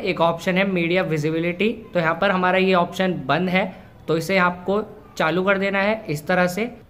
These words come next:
तो इसे इनेबल करने के बाद यहाँ पर आपकी प्रॉब्लम सॉल्व हो जाएगी।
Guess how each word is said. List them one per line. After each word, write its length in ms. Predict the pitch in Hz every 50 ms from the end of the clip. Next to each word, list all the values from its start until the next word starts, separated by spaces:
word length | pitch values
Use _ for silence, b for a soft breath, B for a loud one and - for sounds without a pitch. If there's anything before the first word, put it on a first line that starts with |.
| - - -
तो 120 | 185 190
इसे 260 | 185 180 185 202 202 202
इनेबल 320 | 190 190 185 202 226 240
करने 380 | 233 - 185 175 175 185 202 202
के 80 | 226
बाद 280 | 214 220 220 226 233 220
यहाँ 160 | 202 175 170
पर 140 | - 190 185
आपकी 240 | 175 175 180 190 208
प्रॉब्लम 460 | 196 - 180 160 156 151 165 180 185 185
सॉल्व 400 | - - 170 160 165 165 156 147
हो 220 | 131 127 143 170
जाएगी। 440 | 175 190 202 196 196 185 185 208 247